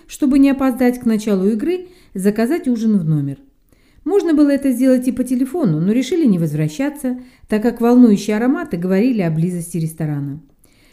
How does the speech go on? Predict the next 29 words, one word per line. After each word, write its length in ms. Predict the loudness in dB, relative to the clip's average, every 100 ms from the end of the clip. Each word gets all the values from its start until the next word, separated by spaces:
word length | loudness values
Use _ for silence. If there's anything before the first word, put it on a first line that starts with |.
| _ -6
На 140 | -6
входе, 400 | -2 0 2 2
обратив 400 | 2 0 -2 0
внимание 420 | 2 4 2 0
на 120 | 0 0
белые 340 | 0 0 -2
трости, 480 | -2 -2 -4 -8 -10 -12 _ _ -4
к 60 |
нам 200 | 0 0
подошёл 420 | 0 -2 -2 0 -2
один 280 | 0 2
из 120 | 2 0
сотрудников 640 | -4 -4 -4 -4 -6 -8 -8
и 80 | -2
попытался 540 | -2 -2 -4 -4 -6
проводить 480 | -4 -2 -2 -4 -8
к 60 |
свободному 540 | -8 -6 -4 -4 -4 -6
столику. 540 | -6 -6 -6 -14 -18 -20 _ _ _ _ _
Используя 440 | -6 -2 0 2 4
немногочисленный 800 | 6 6 4 0 -2 4 6 6
лингвистический 800 | 4 2 0 0 -4 -4 -8
запас, 380 | -4 -4 -6 -8
мы 120 | -8
объяснили 500 | -4 -4 -2 -2 -2
ему, 200 | -4 -6
что 160 | -6 -6
хотели 320 | -6 -4 -4
бы 240 | -2 -4